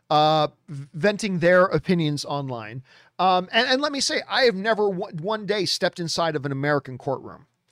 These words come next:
Like, any, any legal background I have was all done in the Canadian court system. But I will tell you this.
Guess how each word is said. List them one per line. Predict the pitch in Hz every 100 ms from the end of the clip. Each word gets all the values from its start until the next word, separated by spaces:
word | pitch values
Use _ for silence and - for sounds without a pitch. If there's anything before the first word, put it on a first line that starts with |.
| _ _ _ _
Like, | 151 143 _
any, | 196 226 220 202 -
any | 190 214
legal | 190 202 196
background | 175 165 156 170 156
I | 160
have | 147 143 127
was | 139
all | 165 160
done | 156 147
in | 143
the |
Canadian | 131 151 160 139 131
court | 135 123
system. | 127 -
But | 113 196
I |
will | 214 247
tell | 214
you | 185
this. | 139 120 -